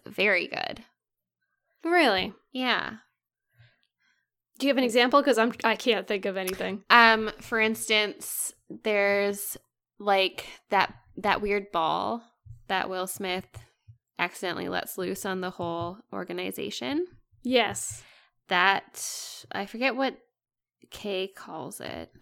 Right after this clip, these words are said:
Speaker 1: Hold on, let me see if I can find it. But apparently it's a real thing,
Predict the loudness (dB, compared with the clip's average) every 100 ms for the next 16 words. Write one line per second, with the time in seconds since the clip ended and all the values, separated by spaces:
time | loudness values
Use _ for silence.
0 | -16 -14 -12 -12 -10 -8 -8 -8 -8 -10
1 | -12 -14 -12 -12 -14 -16 -20 -20 -20 _
2 | _ _ _ _ _ _ _ -4 0 0
3 | 0 -2 -2 -2 -2 -2 -2 -4 -8 -8